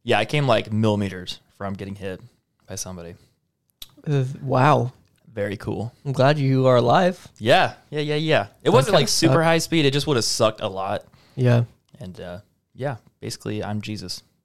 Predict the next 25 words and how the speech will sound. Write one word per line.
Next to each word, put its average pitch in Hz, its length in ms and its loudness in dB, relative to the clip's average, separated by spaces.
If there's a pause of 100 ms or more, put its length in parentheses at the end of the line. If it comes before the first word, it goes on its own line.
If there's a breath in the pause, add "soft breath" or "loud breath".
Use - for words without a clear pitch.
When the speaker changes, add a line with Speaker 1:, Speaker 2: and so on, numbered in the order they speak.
(140)
Speaker 1:
So. - 100 -20
Speaker 2:
Well, 139 140 2
good. 185 240 0 (380)
Hi, 165 220 2
Jesus. 131 500 0 (340)
Speaker 1:
Yeah. 78 200 -18 (260)
Speaker 2:
Nice 131 160 0
to 127 80 -2
meet 123 160 -4
you. 120 80 -2
Speaker 1:
They 107 80 -8
call 104 160 -6
me 87 100 -10
Christian. - 420 -16 (1600)
So, - 120 -18
yeah. 113 140 -12 (420)
In 120 100 0
other 208 160 6
news, 123 300 2
speaking 170 280 0
of, 107 340 0
uh, 104 420 -2 (480)
high-pressure 117 760 0
driving 110 280 2
situations, 107 760 -4